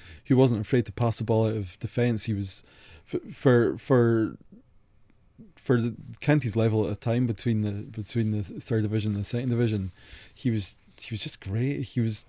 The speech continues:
he was a, playing below his level, I think, and, uh, I,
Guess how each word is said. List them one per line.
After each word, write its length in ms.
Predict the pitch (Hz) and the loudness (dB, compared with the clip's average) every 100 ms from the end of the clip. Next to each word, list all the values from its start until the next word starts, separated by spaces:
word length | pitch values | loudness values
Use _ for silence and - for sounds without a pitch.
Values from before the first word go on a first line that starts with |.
| - | -10
he 120 | - 123 | -4 -2
was 100 | 104 | -2
a, 60 | 101 202 - - | -4 -16 -20 -6
playing 260 | - 160 139 | 2 4 4
below 280 | 107 104 104 | 2 2 2
his 200 | 104 - | -2 -4
level, 320 | 107 107 117 | -4 -4 -4
I 80 | 120 | -4
think, 380 | 139 110 104 | -6 -6 -6
and, 260 | 117 110 104 - - - - - | -6 -4 -6 -10 -20 -20 -18 -4
uh, 300 | 120 113 113 - - | 0 0 -2 -6 0
I, 280 | 127 120 | 2 2